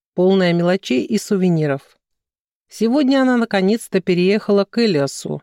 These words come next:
своему парню, с которым они встречались уже пять лет. Последние месяцы она намекала, что хочет начать новую жизнь вместе с ним,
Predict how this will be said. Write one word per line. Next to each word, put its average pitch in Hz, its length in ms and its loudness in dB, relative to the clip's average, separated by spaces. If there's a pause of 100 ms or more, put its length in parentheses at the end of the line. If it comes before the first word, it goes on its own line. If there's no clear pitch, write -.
(140)
своему 240 460 0
парню, 170 580 -2 (540)
с - 100 -20
которым 175 400 0
они 175 160 0
встречались 170 680 -6
уже 180 280 -2
пять - 340 -4
лет. 156 360 -4 (800)
Последние 180 600 0
месяцы 180 640 -4 (480)
она 269 240 0
намекала, 226 640 0
что - 240 -4
хочет 226 460 -4
начать 165 420 -2
новую 226 460 0
жизнь 190 420 -2
вместе 170 480 -2
с - 140 -8
ним, 160 320 -2